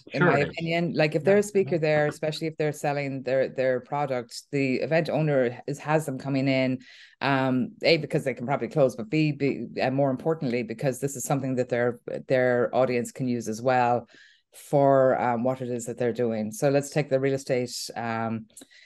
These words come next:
Speaker 1: example again. If, um, somebody's teaching real estate, they may have, like, a property developer come in or a property manager or, you know, some other things to, that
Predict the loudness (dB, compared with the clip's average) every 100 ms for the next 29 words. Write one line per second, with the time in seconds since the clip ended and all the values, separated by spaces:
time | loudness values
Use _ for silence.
0 | -4 0 2 2 2 2 4 4 2 2
1 | 0 -2 0 2 2 0 -4 -10 -6 -4
2 | -2 -4 -2 -4 0 0 2 2 2 0
3 | 0 -2 -2 -2 -2 -2 0 -2 -2 -4
4 | -4 -4 -2 0 0 0 -4 -2 0 0
5 | 0 0 0 0 0 0 0 -2 -2 0
6 | 0 0 -2 -4 -8 -20 -4 0 2 2
7 | 2 2 2 2 -2 -2 -6 -2 2 2